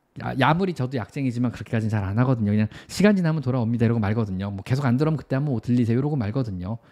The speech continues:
저 그렇게까지 약을 좋아하진 않습니다. 왜냐면 스테로이드까지 쓸 정도로 약을 잘 좋아하진 않습니다. 악마의 오른발님, 재밌네요. "오 개월 이 주 된 렉돌 여자아이, 여름에 중성화술하면 안 된다고 칠 개월 됐을 때 가을에 하자고 하는데 괜찮을까요?" 무슨 얘기인지 모르겠네요.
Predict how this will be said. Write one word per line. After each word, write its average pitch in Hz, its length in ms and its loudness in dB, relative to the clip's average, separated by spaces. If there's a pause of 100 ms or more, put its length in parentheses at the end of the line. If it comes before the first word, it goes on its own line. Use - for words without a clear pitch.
(140)
저 - 100 -8
그렇게까지 127 420 0
약을 110 180 0
좋아하진 104 340 -2
않습니다. 95 380 -6
왜냐면 101 240 -2
스테로이드까지 175 560 0
쓸 110 160 -4
정도로 110 220 -2
약을 101 120 -6
잘 113 140 -6
좋아하진 110 300 -4
않습니다. 95 360 -8 (320)
악마의 285 320 6
오른발님, 226 540 -6 (100)
재밌네요. 131 560 0 (400)
"오 190 360 6
개월 226 440 4
이 160 160 -2
주 160 140 -10
된 202 180 0
렉돌 147 500 4
여자아이, 127 540 4
여름에 143 320 4
중성화술하면 135 720 2
안 110 100 6
된다고 120 400 4
칠 - 220 -2
개월 208 160 4
됐을 151 220 -2
때 110 180 0 (140)
가을에 127 320 4
하자고 123 260 4
하는데 117 180 2
괜찮을까요?" 113 440 0 (320)
무슨 262 280 8
얘기인지 311 280 6
모르겠네요. 175 880 6